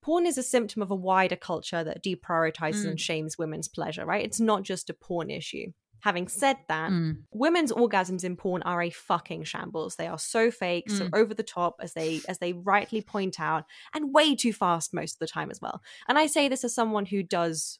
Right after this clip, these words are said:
Speaker 1: watch porn. I do. And I think it's, I think it can be great. But when I switched to paying for it rather than relying on unnamed popular free websites, the diversity, the content, the orgasms
Speaker 2: <laughs>
Speaker 1: all got infinitely better.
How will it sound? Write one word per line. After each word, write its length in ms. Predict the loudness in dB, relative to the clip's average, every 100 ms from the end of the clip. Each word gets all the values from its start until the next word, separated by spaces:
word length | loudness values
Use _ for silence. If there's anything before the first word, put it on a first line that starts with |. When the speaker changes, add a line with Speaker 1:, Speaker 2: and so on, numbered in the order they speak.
| _
Speaker 1:
watch 280 | -4 -4 -6
porn. 320 | -6 -6 -10 _ _
I 80 | -2
do. 240 | 0 -2 -4
And 100 | -4
I 100 | -2
think 220 | -2 -2
it's, 360 | -4 -4 -10 -14 _
I 60 | -6
think 160 | -4 -4
it 100 | -4
can 300 | 0 0 0
be 100 | -6
great. 300 | -4 -6 -8 -18 -20 -20 _
But 80 | 4
when 140 | 6
I 80 | 2
switched 400 | 2 2 2 -2
to 240 | 0 0
paying 400 | -2 2 4 4
for 100 | 4 2
it 100 | 4
rather 240 | 4 4
than 160 | 0 0
relying 400 | 2 4 4 2
on 280 | 0 -2 -6 _ _
unnamed 500 | 4 4 4 2 0
popular 360 | -2 -6 -4 -8
free 160 | -4 2
websites, 580 | 2 2 2 2 2 -6 -14 -20 _ _
the 80 | 4
diversity, 720 | 6 8 8 8 2 2 4
the 80 | 2
content, 560 | 0 0 0 0 -2 -2
the 80 |
orgasms 580 | 2 2 4 8 8 8 4
Speaker 2:
<laughs> 40 |
Speaker 1:
all 200 | 4 4
got 320 | 2 0 0 _ _
infinitely 1080 | 6 8 6 4 2 2 2 -2 -2 -2 -2
better. 480 | -2 -2 0 2 2